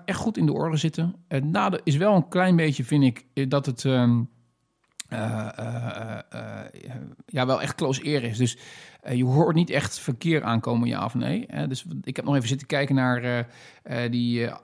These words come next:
ehm, eh, hoofdtelefoons die je eigenlijk niet in je oor stopt, maar, eh, op je, op je, op je, op je bot, zeg maar, op je hoofdbot, eh, waardoor door die trillingen alsnog, zeg maar, je dat geluid hoort.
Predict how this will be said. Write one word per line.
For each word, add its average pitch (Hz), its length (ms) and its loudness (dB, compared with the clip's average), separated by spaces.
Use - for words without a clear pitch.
ehm, 127 680 -6
eh, 117 640 -12
hoofdtelefoons 147 640 0
die 143 100 -4
je 127 60 -2
eigenlijk 143 300 2
niet 135 80 8
in - 60 0
je 147 100 -2
oor 170 100 0
stopt, 156 300 -4
maar, 139 340 4
eh, 131 320 -6
op - 360 -10
je, 139 200 -4
op - 100 -10
je, - 100 -20
op 135 100 -16
je, 131 200 -8
op - 160 -12
je 131 80 -8
bot, 160 260 -4
zeg 131 140 -4
maar, 127 140 2
op 147 80 -6
je - 60 -8
hoofdbot, 131 460 -2
eh, - 180 -10
waardoor 127 460 -6
door 131 200 -4
die 127 120 -4
trillingen 160 460 -2
alsnog, 156 400 2
zeg 147 200 -6
maar, 135 300 2
je 131 100 -4
dat 127 100 -6
geluid 135 340 -2
hoort. 123 300 -4